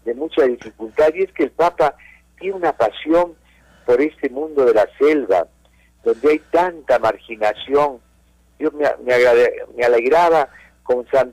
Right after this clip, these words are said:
Pío décimo, que fue el único que defendió a los nativos cuando los caucheros arrasaban sus propiedades. Él quiere estar en esta sociedad que margina la selva. Nos ha dicho que quiere tener un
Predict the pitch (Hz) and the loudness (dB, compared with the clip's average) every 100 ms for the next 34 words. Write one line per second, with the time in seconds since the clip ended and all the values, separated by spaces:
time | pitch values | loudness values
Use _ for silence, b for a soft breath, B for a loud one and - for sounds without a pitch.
0 | _ 175 160 139 170 170 151 139 - 135 | _ 0 2 4 0 -2 -6 -6 -2 -4
1 | - 180 185 226 233 208 160 - 127 - | 0 0 2 0 0 -4 -14 -2 0 2
2 | 127 131 - 139 143 160 156 135 127 123 | 2 2 0 -2 2 2 2 2 0 -2
3 | - 196 170 135 - 127 123 127 123 - | -4 -8 0 -2 0 -2 0 -2 -2 0
4 | 123 - 156 156 147 - B B B - | -2 -2 0 2 2 -2 B B B -4
5 | 117 117 120 - 156 147 131 120 - 113 | -2 2 0 0 0 2 0 -4 -16 -20
6 | _ 117 - 110 117 160 165 107 95 _ | _ -2 0 0 2 2 2 -2 -8 _
7 | _ b b b - 151 - - 190 165 | _ b b b -4 -4 -4 -4 0 0
8 | - - 160 151 b b b - - - | -2 -2 0 -2 b b b -18 -14 -12
9 | 147 165 - 143 143 123 - 117 139 156 | -8 -6 -2 -2 -2 -4 -4 0 2 2
10 | - B B _ 127 117 113 - - 196 | -2 B B _ -2 0 -4 -6 -12 -8
11 | 170 113 101 - - 208 185 104 90 B | -2 2 2 0 0 2 2 0 0 B
12 | B _ 131 - 165 175 208 - 156 - | B _ -2 2 2 0 -6 -4 -2 -2
13 | - 175 175 175 139 160 143 | -4 -2 -2 -2 -4 -4 -8